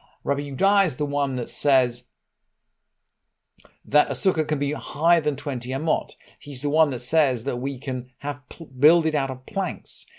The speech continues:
So Rabbi Yudah seems to have this view about permanence in the sukkah, which is essentially rejected by the other sages. And the halacha does not go according to Rabbi Yehuda. The halacha does not go according to Rabbi Yehuda,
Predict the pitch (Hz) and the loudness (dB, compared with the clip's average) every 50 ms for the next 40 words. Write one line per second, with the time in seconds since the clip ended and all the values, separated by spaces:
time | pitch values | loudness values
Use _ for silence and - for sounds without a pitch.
0 | - _ - - 151 156 185 220 226 262 254 254 240 269 262 - 208 - - - | -20 _ -6 0 4 8 8 8 8 6 2 2 4 4 4 4 4 4 2 2
1 | 240 269 262 220 202 180 196 202 180 160 131 120 135 139 147 175 208 240 240 208 | 0 0 0 0 0 2 2 2 0 0 0 0 -2 -4 -4 -2 2 6 6 6
2 | 170 165 151 147 143 - - - 180 202 214 202 190 175 147 123 - - 127 123 | 6 6 0 -2 -4 -8 -10 -2 2 2 2 2 2 0 -2 -4 -4 -6 -6 -6
3 | 113 101 - - 113 - - 117 123 - - - - - - 165 143 180 190 156 | -6 -6 -6 -8 -6 -6 -6 -8 -8 -8 -12 -20 -18 -10 -6 -4 -2 0 0 0
4 | - 226 254 247 - - 220 190 156 160 151 135 156 190 185 139 - - 170 160 | 2 2 0 0 2 0 0 2 2 0 -2 0 0 0 0 0 -2 -8 -8 -4
5 | 143 160 156 151 143 147 151 147 131 131 131 - 160 160 156 147 127 - - - | -4 -2 -2 -2 0 0 0 0 0 -2 -6 -4 -2 -2 -2 -4 -6 -10 -16 -16
6 | - - - _ _ _ _ - - - - 135 131 143 180 208 208 208 - 226 | -20 -20 -20 _ _ _ _ -20 -18 -10 -4 -2 0 4 6 4 4 4 4 2
7 | 208 170 165 156 139 156 175 196 190 - 139 131 175 175 180 175 160 143 - - | 2 2 2 -2 -2 0 0 0 0 -2 -2 -2 2 2 4 4 4 2 0 -2
8 | 151 156 165 156 143 127 131 131 135 151 147 143 131 104 98 120 123 123 131 - | -2 0 0 -2 -2 -4 -4 0 2 2 2 2 -4 -8 -10 -12 -14 -14 -16 -18
9 | - - 143 143 - - - _ _ - - 160 131 139 165 190 208 196 - - | -16 -16 -16 -16 -18 -20 -20 _ _ 0 0 0 0 2 2 4 4 4 2 2
10 | 175 147 160 139 156 180 160 131 131 160 151 151 139 123 - 151 156 143 127 135 | 0 0 0 -2 -2 -4 -4 -2 0 2 2 2 2 0 -4 -4 -4 -4 -4 -4
11 | 139 143 139 139 135 127 117 135 - 131 - 113 107 | -4 -4 -4 -4 -6 -6 -6 -8 -10 -10 -14 -14 -16